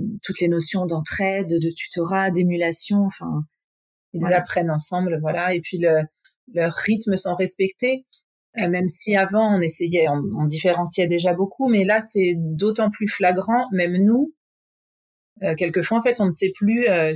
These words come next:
Speaker 1: Oui.
Speaker 2: quel élève est en petite section
Speaker 1: Oui.
Speaker 2: ou en moyenne section. Enfin, si, euh, ben,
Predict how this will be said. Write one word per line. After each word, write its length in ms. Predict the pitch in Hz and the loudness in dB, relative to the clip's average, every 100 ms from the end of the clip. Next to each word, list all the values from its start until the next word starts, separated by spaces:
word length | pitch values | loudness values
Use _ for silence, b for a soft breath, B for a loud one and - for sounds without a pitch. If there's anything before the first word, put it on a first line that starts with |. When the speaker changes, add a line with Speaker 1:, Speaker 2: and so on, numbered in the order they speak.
| 156 | 0
Speaker 1:
Oui. 120 | 196 | 2
Speaker 2:
quel 220 | 214 214 | 4 4
élève 240 | 208 214 202 | 4 2 2
est 140 | 190 | -2
en 100 | 160 | -2
petite 320 | 185 175 185 | -4 -4 -6
section 520 | - 180 - - 190 202 | -8 -10 -8 -2 2 4
Speaker 1:
Oui. 100 | 180 | 4
Speaker 2:
ou 40 | |
en 40 | |
moyenne 300 | 180 175 175 | 2 0 0
section. 280 | 170 175 - | -2 -4 -2
Enfin, 180 | 226 190 | 0 0
si, 360 | - 202 190 185 B B B _ _ - | -2 -2 -2 -2 B B B _ _ -6
euh, 160 | 156 | -2
ben, 180 | 156 123 | 2 2